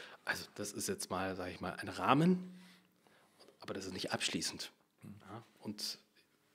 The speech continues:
Speaker 1: ich bin sehr für Flexibilität, für Ausprobieren, für Kreativität, wenn da was nochmal kommt und wir merken vielleicht nach zwei Jahren, ähm, es entsteht irgendwie eine besondere Szene oder besondere,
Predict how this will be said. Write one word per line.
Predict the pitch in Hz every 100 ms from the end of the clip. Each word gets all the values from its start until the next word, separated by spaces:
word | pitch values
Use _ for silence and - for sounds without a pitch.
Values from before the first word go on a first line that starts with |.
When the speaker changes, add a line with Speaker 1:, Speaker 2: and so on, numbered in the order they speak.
| _ _ _ _ _
Speaker 1:
ich | -
bin | - 107
sehr | 104 107
für | -
Flexibilität, | 95 123 123 135 120 120 127 123
für | -
Ausprobieren, | - - - 113 107 113 113
für | 107 101
Kreativität, | - 123 127 123 117 123 117 -
wenn | 104
da | 104 98
was | 98
nochmal | 98 95 92
kommt | - 151 156
und | - 107
wir | 101
merken | 104 135 156 143
vielleicht | - 123 127
nach | 117
zwei | - 98 117
Jahren, | 110 117 113 - - - - 107
ähm, | 110 107 101
es | 104
entsteht | - 110 - 120 143 -
irgendwie | 131 127 120 120 120 117 98
eine | 113
besondere | 113 117 143 160 135
Szene | - 151 139 147 135 127
oder | 113 113 110
besondere, | 107 110 127 143 139 120 127 127 123 117 113